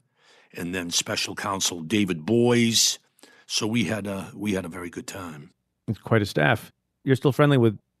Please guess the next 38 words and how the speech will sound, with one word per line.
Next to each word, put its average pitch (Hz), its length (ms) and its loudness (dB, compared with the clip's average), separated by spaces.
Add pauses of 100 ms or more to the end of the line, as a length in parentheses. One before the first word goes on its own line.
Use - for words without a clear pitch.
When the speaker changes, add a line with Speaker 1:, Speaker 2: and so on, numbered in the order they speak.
(180)
Speaker 2:
Justice 104 280 2
Breyer, 104 300 0
right? 117 280 -2
Speaker 1:
Very, 107 240 0
very 85 180 -2
close. - 420 -12
We're 104 100 -4
very 95 180 -2
close 85 260 -12
friends. - 440 -12 (540)
Speaker 2:
Does 104 200 0
he 113 80 4
tell 120 180 2
you 117 140 4
what 110 100 4
he 104 60 2
thinks 110 200 2
of 104 60 4
his 95 100 2
new 101 100 2
colleagues 101 360 0
on 95 80 0
the 98 60 -4
court? - 240 -4 (160)
Speaker 1:
He 92 240 -10
says 95 360 -2
everybody 98 320 -4
works 95 280 -6
together 101 340 -2
very, 101 240 2
very 92 220 -4
well. 80 240 -8 (340)
Speaker 2:
<laughs> - 400 -8
Speaker 1:
He's 98 140 -4
a 98 40 -4
politician 107 720 0
still. 82 480 0
Speaker 2:
<laughs> - 40 -20